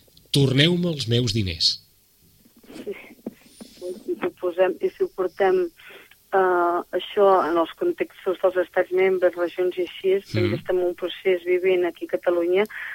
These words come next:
Speaker 2: eh, de lo mismo, no? La relació amb l'estat
Speaker 1: Sí.
Speaker 2: central i amb el Madrid.
Speaker 1: Tot i que alguns altres
Speaker 2: Sí, sí, aquest, el principi de solidaritat existeix
Speaker 1: Mhm.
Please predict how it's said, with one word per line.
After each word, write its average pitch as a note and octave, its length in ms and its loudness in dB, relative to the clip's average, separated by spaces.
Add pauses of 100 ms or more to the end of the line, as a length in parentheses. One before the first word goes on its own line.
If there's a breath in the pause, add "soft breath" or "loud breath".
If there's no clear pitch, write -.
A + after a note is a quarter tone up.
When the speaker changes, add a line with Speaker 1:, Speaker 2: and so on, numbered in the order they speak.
(180 loud breath)
Speaker 2:
eh, F3 560 0
de F3 80 4
lo E3+ 100 2
mismo, F3 420 0
no? A3 200 -2 (160)
La F3+ 140 4
relació E3+ 380 0
amb F3 200 0
l'estat - 280 -4 (360 loud breath)
Speaker 1:
Sí. A#2 240 -2
Speaker 2:
central F3 500 4
i F3+ 80 6
amb F3 140 2
el E3 120 0
Madrid. D#3+ 320 -2 (300)
Speaker 1:
Tot C#3 200 2
i D#3 40 0
que D3+ 140 4
alguns A#2 460 4
altres D#3 440 4
Speaker 2:
Sí, F3+ 120 0
sí, - 100 -2
aquest, G#3 340 4
el G#3+ 100 -6
principi A#3 360 2
de A3+ 400 10
solidaritat G3+ 720 6
existeix F#3 600 2
Speaker 1:
Mhm. C#3+ 140 -2